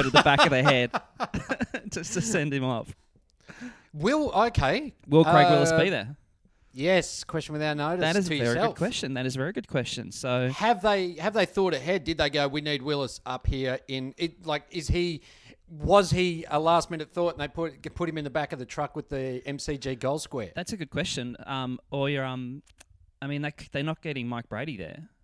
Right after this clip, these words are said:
Speaker 1: And that's, that,
Speaker 2: No.
Speaker 1: that was a simple thing to do. Although I think it might be quite effective, him playing on an empty M C G. But yeah,
Speaker 2: Yeah.
Speaker 1: that's a really good question. I, did Craig Willis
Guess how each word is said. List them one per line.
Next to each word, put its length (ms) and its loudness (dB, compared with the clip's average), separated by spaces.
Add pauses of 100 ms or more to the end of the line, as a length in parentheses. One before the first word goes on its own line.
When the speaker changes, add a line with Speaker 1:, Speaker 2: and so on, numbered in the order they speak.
(100)
Speaker 1:
And 100 -12
that's, 220 -8
that, 220 -14
Speaker 2:
No. 160 -2
Speaker 1:
that 200 -8
was 120 -8
a 40 -10
simple 380 -10
thing 180 -10
to 80 -12
do. 280 -8
Although 140 -6
I 80 -2
think 160 -10
it 40 -2
might 140 -6
be 80 -6
quite 200 -6
effective, 400 -12
him 140 -12
playing 260 -10
on 100 -10
an 100 -10
empty 300 -14
M 100 -16
C 160 -14
G. 240 -18 (580)
But 180 -6
yeah, 160 -6
Speaker 2:
Yeah. 60 0
Speaker 1:
that's 160 -4
a 60 -6
really 200 0
good 140 -8
question. 380 -4
I, 160 -10 (160)
did 120 -10 (120)
Craig 260 -12
Willis 380 -4